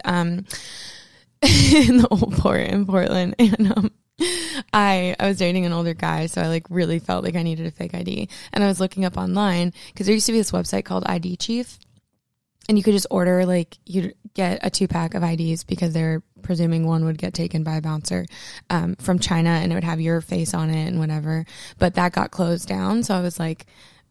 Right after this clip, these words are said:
only the kids in the class before me still had I D Chief I Ds. Like, nobody in my class had them.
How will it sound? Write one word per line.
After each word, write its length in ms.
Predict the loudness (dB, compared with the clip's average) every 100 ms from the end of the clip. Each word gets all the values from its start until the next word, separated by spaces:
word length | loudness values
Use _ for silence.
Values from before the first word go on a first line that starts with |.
| _ _ 0
only 300 | 4 6 4
the 100 | 2
kids 260 | 0 0
in 120 | 0
the 40 | 0
class 300 | 0 -2 -2
before 380 | -6 -6 -2 0
me 180 | 0 0
still 200 | -2 -2
had 180 | -4
I 140 | -4 -6
D 160 | -6
Chief 340 | -6 -4 -4 -2
I 120 | -2
Ds. 220 | -2 -2
Like, 140 | -2 -2
nobody 300 | 0 0 -2
in 80 |
my 140 | -2 -6
class 320 | -8 -8 -6
had 180 | -6 -4
them. 260 | -4 -4